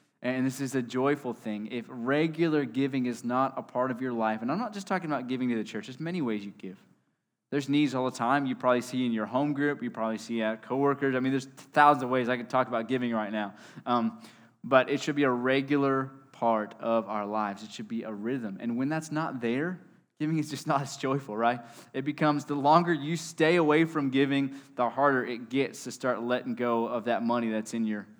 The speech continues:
wallet, right? It just gets harder. It gets harder. Um, <clears throat> but I don't wanna jump ahead of myself. So despite circumstance, status, or your budget,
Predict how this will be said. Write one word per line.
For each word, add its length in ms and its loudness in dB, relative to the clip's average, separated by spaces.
wallet, 340 -4
right? 200 -6
It 60 -8
just 140 -8
gets 140 -6
harder. 300 2
It 80 -6
gets 120 -10
harder. 380 -2
Um, 340 2
<clears throat> 20 -10
but 360 -2
I 60 6
don't 60 4
wanna 120 4
jump 180 0
ahead 140 0
of 60 0
myself. 320 -4
So 160 -2
despite 460 4
circumstance, 640 0
status, 540 2
or 140 0
your 140 2
budget, 520 -2